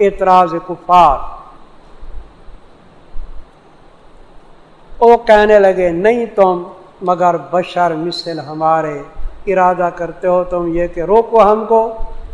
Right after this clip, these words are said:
ان معبودوں سے جن کی پوجا کرتے ہمارے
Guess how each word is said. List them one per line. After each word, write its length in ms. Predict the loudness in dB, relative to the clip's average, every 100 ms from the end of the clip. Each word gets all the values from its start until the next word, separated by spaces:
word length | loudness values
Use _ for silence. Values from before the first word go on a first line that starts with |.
| -2
ان 160 | 2 4
معبودوں 680 | 4 6 6 6 0 0 -4 -4
سے 180 | -8 -8 -16 -20 -20 -8
جن 220 | -4 -4 -6
کی 80 | -10
پوجا 440 | -6 -4 0 -2
کرتے 380 | -2 -6 -6 -4
ہمارے 380 | -2 0 -2